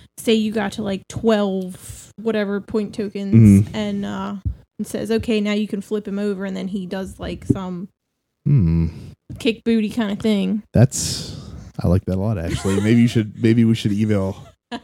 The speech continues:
Speaker 2: Stoneblade Entertainment and see, <laughs> see if they would add that in, like, the next expansion that comes out or something.
Speaker 1: They don't do expansions anymore,
Speaker 2: Well,
Speaker 1: remember?
Speaker 2: whatever, in the next set, whatever. I know they don't put out the small boxes
Speaker 1: Makes me
Speaker 2: anymore.
Speaker 1: a little sad, not gonna lie.
Speaker 2: I know,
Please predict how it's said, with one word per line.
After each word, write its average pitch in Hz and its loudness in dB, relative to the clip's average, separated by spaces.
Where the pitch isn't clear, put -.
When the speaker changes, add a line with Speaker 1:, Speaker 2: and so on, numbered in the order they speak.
Speaker 2:
Stoneblade 107 2
Entertainment 101 -2
and 101 -4
see, 107 -2
<laughs> - 0
see - -2
if 220 0
they 151 2
would 131 2
add 120 2
that 117 2
in, 120 -2
like, 120 0
the 120 2
next 113 -2
expansion 107 -2
that 101 -2
comes 101 -2
out 101 2
or 110 -2
something. 107 2
Speaker 1:
They 226 -2
don't 254 -2
do 320 2
expansions 233 0
anymore, 208 2
Speaker 2:
Well, 170 2
Speaker 1:
remember? 165 2
Speaker 2:
whatever, 165 4
in 175 2
the 185 2
next 185 0
set, 147 0
whatever. 113 2
I 113 4
know 113 2
they 110 2
don't 104 -2
put 120 2
out 101 0
the 101 -2
small 92 0
boxes 92 -2
Speaker 1:
Makes 90 0
me 87 -4
Speaker 2:
anymore. 90 0
Speaker 1:
a 90 -6
little - -10
sad, - -14
not 196 -12
gonna - -16
lie. - -16
Speaker 2:
I 320 2
know, 92 0